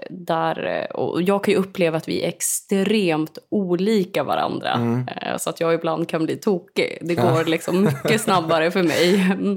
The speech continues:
Speaker 1: Går lite saktare för honom.
Speaker 2: Ja.
Speaker 1: Men alla, allas olika diagnoser är ju olika.
Speaker 2: Mm.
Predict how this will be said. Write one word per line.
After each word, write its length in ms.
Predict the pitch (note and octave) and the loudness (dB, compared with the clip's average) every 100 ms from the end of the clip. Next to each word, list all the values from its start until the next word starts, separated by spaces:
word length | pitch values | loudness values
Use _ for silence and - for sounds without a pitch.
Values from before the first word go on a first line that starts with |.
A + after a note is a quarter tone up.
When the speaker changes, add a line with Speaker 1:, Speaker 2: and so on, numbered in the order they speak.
| - - | -4 -10
Speaker 1:
Går 340 | E3+ F3+ E3+ | 0 2 2
lite 300 | F3+ F3+ F3+ | 2 0 0
saktare 420 | - D#3 - - | -4 -4 -4 -4
för 120 | - - | -2 -2
honom. 280 | - A2 - C3 | -2 -4 -2 2
Speaker 2:
Ja. 280 | A2 F2+ A#2 - - | 2 2 -2 -10 0
Speaker 1:
Men 140 | F#3+ | 2
alla, 400 | - G3+ G3+ G3+ - | 4 2 2 0 -2
allas 560 | - G#3 G3 F#3+ - - | 0 2 2 2 -2 -4
olika 640 | - F3+ F3 E3 - - - - - | -4 0 2 2 0 0 -2 -6 -8
diagnoser 680 | F3 E3 F3 F#3 E3 - | 0 0 4 2 2 0
är 100 | D#3+ | -2
ju 120 | D#3+ | -2
olika. 680 | F3 E3+ E3+ E3 - - D#3+ D#3 - | -2 -4 -2 -2 -2 -4 -4 -6 -2
Speaker 2:
Mm. 320 | A#2 G2+ | 2 2